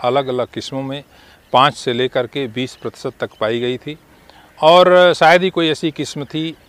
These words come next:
जिसमें कि इनका प्रभाव देखने को नहीं मिला था, कुछ में कम, कुछ में ज़्यादा। अब चूँकि हम अगली फसल की तैयारी कर रहे हैं, तो किस प्रकार से या क्या विशेष ध्यान रख करके हम इस फिजी वायरस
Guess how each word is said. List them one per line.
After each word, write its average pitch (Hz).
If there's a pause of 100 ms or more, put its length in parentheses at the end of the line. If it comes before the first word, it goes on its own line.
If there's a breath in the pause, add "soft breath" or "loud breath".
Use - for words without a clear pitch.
(320 soft breath)
जिसमें 156
कि 151
इनका 127
प्रभाव 123
देखने 113
को 135
नहीं 107
मिला 92
था, -
कुछ 139
में 131
कम, 147
कुछ -
में 120 (320 soft breath)
ज़्यादा। 107 (1000 soft breath)
अब 170 (720)
चूँकि 165
हम 175
अगली 147
फसल 165
की 156
तैयारी 135
कर 117
रहे 135
हैं, 170
तो 147
किस -
प्रकार 135
से 160 (380 soft breath)
या 139
क्या 160
विशेष 151
ध्यान 127
रख 120
करके 147 (360 soft breath)
हम 139 (140)
इस 160 (440 soft breath)
फिजी 175
वायरस 139